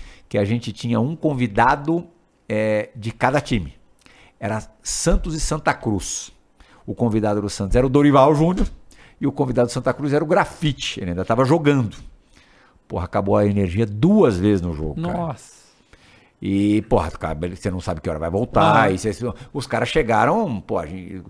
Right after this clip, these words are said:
Speaker 1: microfonamos os caras com dois minutos pra começar o programa.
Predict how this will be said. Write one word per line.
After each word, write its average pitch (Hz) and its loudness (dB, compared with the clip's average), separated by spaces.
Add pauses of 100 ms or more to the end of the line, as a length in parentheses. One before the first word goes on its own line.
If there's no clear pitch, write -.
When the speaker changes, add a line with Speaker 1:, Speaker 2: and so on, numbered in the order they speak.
(180)
Speaker 1:
microfonamos 139 2
os 135 -4
caras 135 2
com 135 -4 (140)
dois 143 4
minutos 120 2
pra 120 2
começar 101 0
o 101 2
programa. 80 0